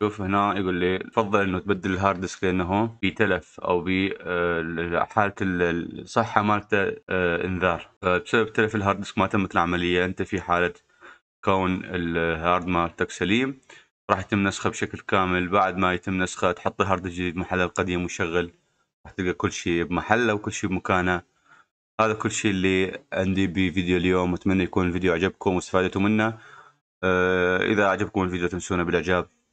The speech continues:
بالفيديو والاشتراك بالقناة وتفعيل زر الجرس حتى يوصلكم كل جديد. كان وياكم سيف قداوي من قناة قداوي تك.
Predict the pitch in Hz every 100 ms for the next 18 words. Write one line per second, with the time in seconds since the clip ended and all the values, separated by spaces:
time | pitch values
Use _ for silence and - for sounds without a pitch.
0 | - 92 87 98 98 92 92 82 92 90
1 | - 87 90 85 85 - 90 85 110 110
2 | 117 113 113 117 110 113 113 104 110 110
3 | 110 113 107 _ _ _ _ _ 92 98
4 | 95 92 95 90 87 90 87 82 87 82
5 | 80 85 82 131 143 -